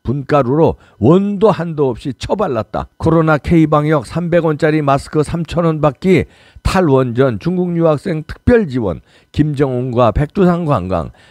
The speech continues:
마누라 호화 의상비, 국민 세금 강탈 등 아무도 못 말렸다.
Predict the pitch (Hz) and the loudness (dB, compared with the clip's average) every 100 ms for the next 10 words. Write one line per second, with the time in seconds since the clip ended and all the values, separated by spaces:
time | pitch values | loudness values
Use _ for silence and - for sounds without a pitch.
0 | - 110 135 139 135 123 185 185 180 175 | -4 -2 0 2 2 2 2 4 4 4
1 | 131 135 127 101 98 90 76 151 165 175 | 4 2 2 -4 -4 -4 -6 -6 -4 -4
2 | 156 165 156 160 - 143 156 - 156 165 | -2 -2 -2 -4 -4 -2 0 2 2 2
3 | 185 92 _ _ _ _ - 67 80 240 | 2 -2 _ _ _ _ -10 -2 2 4
4 | 247 165 123 98 80 67 - | 4 2 0 -4 -8 -12 -20